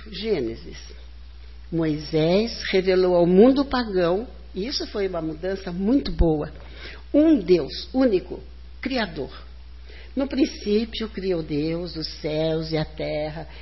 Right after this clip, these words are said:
que eram sem forma e vazia." Em Crônicas um, capítulo quatorze,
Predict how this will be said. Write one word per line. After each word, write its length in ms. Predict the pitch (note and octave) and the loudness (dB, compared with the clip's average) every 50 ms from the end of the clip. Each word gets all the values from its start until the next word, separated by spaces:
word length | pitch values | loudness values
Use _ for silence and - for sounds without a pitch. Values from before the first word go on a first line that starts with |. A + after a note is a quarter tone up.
| - - - | -16 -10 -4
que 100 | G3+ F#3+ | -2 0
eram 200 | F#3+ G3 G3+ G3 | 2 2 0 0
sem 220 | - - A#3 A#3 | 0 -2 -4 -4
forma 540 | A3 - - A3 G#3+ G#3+ G#3+ G#3+ G3+ G3+ G3+ | -4 -6 -4 -2 0 0 0 0 0 -2 -2
e 60 | G3 | -4
vazia." 580 | F#3+ F3 D#3 D#3+ D#3+ E3+ E3+ C#3+ B2 - - - - - - - - - - - - - - - - - - - | -4 -6 -8 -8 -8 -10 -12 -12 -12 -12 -14 -16 -16 -16 -18 -18 -18 -18 -18 -18 -18 -18 -18 -18 -18 -16 -6 -2
Em 120 | C#4+ D4 | -2 -2
Crônicas 800 | - - - - G#3+ G#3 G#3 G#3 G#3+ A3 A#3 A#3 - B3 B3 A#3 - - - - - - - - - | -2 -4 -6 -2 0 2 2 2 2 0 -4 -8 -8 -10 -10 -10 -10 -14 -16 -16 -18 -18 -16 -8 -2
um, 180 | G3+ G3+ A3+ B3+ | 0 0 0 0
capítulo 520 | - - G3 - G3 F#3 - - F3 E3+ | -2 -6 -6 -2 -4 -4 -4 -4 -8 -8
quatorze, 720 | - E3+ - - - - F3 F3 G3+ A3 G#3 - B3+ B3 | -8 -10 -12 -12 -10 -8 -6 -4 -4 -6 -6 -6 -8 -10